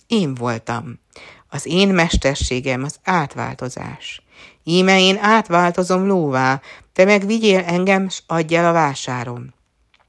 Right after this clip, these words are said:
De jól ügyelj, kantár nélkül adj el. A kantár én vagyok,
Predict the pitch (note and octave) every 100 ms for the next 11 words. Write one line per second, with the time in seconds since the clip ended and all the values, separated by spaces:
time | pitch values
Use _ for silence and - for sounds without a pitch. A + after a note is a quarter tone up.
0 | _ - E3 E3 A#2+ A#2 C3 D3 F3 F3
1 | E3+ F3 F3 - - - - F#3 B3 A#3+
2 | E3+ E3 D#3 D#3 D3 C#3+ D3 C#3 - B2+
3 | B2 B2 B2 B2+ C#3 _ _ _ - -
4 | - - - F#3 G3 G3+ G3 G3 F3 E3
5 | C#3 C3+ B2+ _